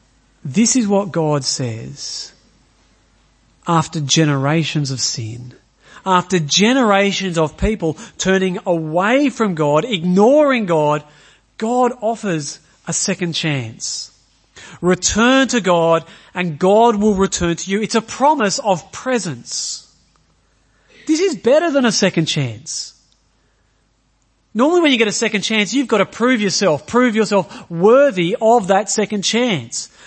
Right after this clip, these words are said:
But God says, "No, no, it's not about proving yourself." He offers grace. He, he offers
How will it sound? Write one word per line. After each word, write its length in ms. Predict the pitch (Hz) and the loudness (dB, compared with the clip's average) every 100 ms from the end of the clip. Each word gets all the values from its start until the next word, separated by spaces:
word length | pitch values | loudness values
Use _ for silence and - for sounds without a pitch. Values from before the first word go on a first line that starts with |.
| - | -6
But 120 | 247 | -2
God 260 | - 311 392 | 2 2 2
says, 220 | 294 247 | -2 0
"No, 160 | 359 330 | 2 2
no, 160 | 190 180 - - _ | 0 -2 -14 -20 _
it's 120 | 202 | -4
not 100 | 320 | 0
about 260 | 339 269 - | 2 0 -2
proving 400 | - 294 320 247 | -2 0 2 0
yourself." 380 | 190 180 175 - - _ _ - | 0 2 0 -2 -16 _ _ -2
He 200 | 294 285 | 2 2
offers 320 | 233 226 165 | 0 -4 -6
grace. 520 | - 180 214 180 131 | -6 -2 0 0 0
He, 140 | 214 | -2
he 320 | 190 - 233 269 | -2 -4 -4 -2
offers 580 | 233 254 247 180 147 | 0 0 0 -6 -6